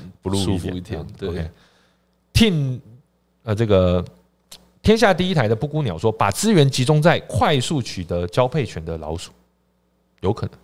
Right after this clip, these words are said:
Speaker 2: 有可能哦。
Speaker 1: 在Tin刘说：“他们需要的生活面积比较大吗？”诶，不知道诶。
Speaker 2: 不知道。
Speaker 1: 他们，比如说一个族群大概需要多大的生活面积？
Speaker 2: 这我没有看到。
Speaker 1: 对，有可能，比如说，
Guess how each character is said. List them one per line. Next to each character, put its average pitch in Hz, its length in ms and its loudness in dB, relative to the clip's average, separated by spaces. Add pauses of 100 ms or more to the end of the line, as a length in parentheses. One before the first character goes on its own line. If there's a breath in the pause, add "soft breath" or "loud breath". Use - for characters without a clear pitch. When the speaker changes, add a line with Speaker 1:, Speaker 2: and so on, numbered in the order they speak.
(140)
Speaker 2:
有 98 160 -8
可 107 160 -4
能 90 100 -8 (100)
哦。 92 140 -20
Speaker 1:
在 127 160 2
Tin 143 560 -2
刘 98 240 4
说 123 160 4
：“他 123 160 -2
们 175 140 2
需 165 160 -6
要 165 100 6
的 135 100 0
生 156 240 -4
活 104 140 0
面 120 180 -2
积 110 140 0
比 104 100 -4
较 95 140 2 (140)
大 147 260 0
吗？” 104 300 -6 (100)
诶， 147 840 -2
不 147 120 -14
知 117 140 -8
道 101 160 0
诶。 - 160 -12
Speaker 2:
不 120 60 -12
知 104 160 -20
道。 87 200 -20 (220)
Speaker 1:
他 151 100 -8
们， 131 240 -4 (200)
比 147 100 0
如 131 60 4
说 123 200 4 (120)
一 123 60 -6
个 110 100 2
族 101 180 -6
群 98 160 -6
大 113 100 0
概 110 120 -2
需 107 160 -4
要 101 100 2
多 87 220 -10
大 92 240 -4
的 78 500 -12 (220)
生 92 200 -10
活 90 120 -8
面 80 180 -10
积？ - 140 -20 (360)
Speaker 2:
这 - 140 -2
我 107 160 -2
没 87 140 -8
有 85 80 -6
看 - 180 -14 (100)
到。 87 100 -20
Speaker 1:
对， - 200 -20
有 214 180 4
可 156 200 2
能， 104 200 0
比 170 80 -2
如 165 80 2
说， 147 320 4